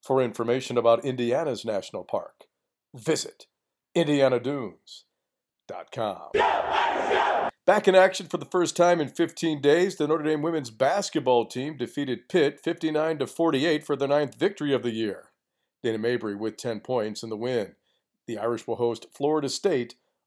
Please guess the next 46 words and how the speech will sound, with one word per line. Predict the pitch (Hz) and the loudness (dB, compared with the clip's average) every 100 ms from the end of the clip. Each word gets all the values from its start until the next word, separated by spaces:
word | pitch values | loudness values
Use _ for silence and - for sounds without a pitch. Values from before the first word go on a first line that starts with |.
| - | 0
on | 123 123 117 | 2 2 -2
Thursday. | - 156 147 107 120 95 - _ _ _ - - - _ | -2 0 0 0 0 0 -6 _ _ _ -20 -20 -20 _
The | 175 | 4
Notre | 202 180 | 6 6
Dame | 175 | 6
men's | 185 170 | 6 4
basketball | 127 143 208 - 165 147 139 | 6 6 6 2 4 6 4
team | - 165 226 | 2 -2 -2
is | 156 131 | -2 -2
in | 156 143 | -2 -2
Louisville | 131 190 233 120 117 127 | -2 -2 -2 0 2 2
for | - 127 120 | 0 4 4
an | |
A | 123 120 | 4 -2
C | 131 | -6
C | 113 131 | -6 -6
matchup | 110 117 113 123 117 | 2 2 2 0 -4
tonight | 120 113 135 | 0 2 2
against | 113 120 113 - | 0 -4 -4 -8
the | |
Cardinals. | - 120 120 139 175 - _ _ _ _ | 2 4 4 2 0 -4 _ _ _ _
The | 123 | 4
Irish | 143 165 143 | 6 6 4
are | 135 123 | 0 2
coming | - 151 135 | 2 4 6
off | 151 143 | 6 4
a | 113 | 0
disappointing | 110 123 160 147 - 170 139 | -2 -4 -4 -4 0 2 4
loss | 123 147 151 | 6 6 4
to | - - | -2 -6
Syracuse | - 180 143 - 131 113 | 0 0 0 -2 -6 0
over | 131 117 | 0 2
the | 117 | 0
weekend, | 160 160 113 131 139 _ _ _ _ | 0 0 2 2 0 _ _ _ _
while | - 113 113 | 4 6 8
Louisville | 156 120 113 131 | 6 4 4 2
is | 120 107 | 2 2
coming | 135 123 | 2 4
off | 120 127 | 4 2
a | 120 | 2
ninety-nine | 117 120 117 117 | 2 2 2 0
fifty-four | - 120 120 123 113 | -2 -10 -4 0 2
loss | 113 117 110 | 4 2 0
to | 113 | -6
North | 113 110 | -4 -4
Carolina. | - 117 113 139 113 | -2 0 4 4 4